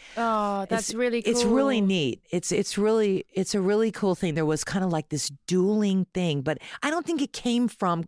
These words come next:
Speaker 2: Paul. Dad is really competitive, but has a, a heart of gold.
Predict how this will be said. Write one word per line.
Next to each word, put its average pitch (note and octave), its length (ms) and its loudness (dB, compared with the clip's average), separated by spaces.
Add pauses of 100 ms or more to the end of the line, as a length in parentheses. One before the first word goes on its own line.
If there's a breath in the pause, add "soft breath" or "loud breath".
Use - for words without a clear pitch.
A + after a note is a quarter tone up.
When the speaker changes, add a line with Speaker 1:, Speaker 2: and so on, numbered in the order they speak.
(420)
Speaker 2:
Paul. F#3+ 540 0 (440 loud breath)
Dad A3+ 280 0
is G#3 160 0
really B3+ 680 4
competitive, F#3 960 -4 (300 loud breath)
but G3+ 120 -2
has F#3 280 0
a, E3 160 0 (540)
a F3+ 160 2
heart A3 420 -2
of D3 160 -2
gold. C3+ 540 0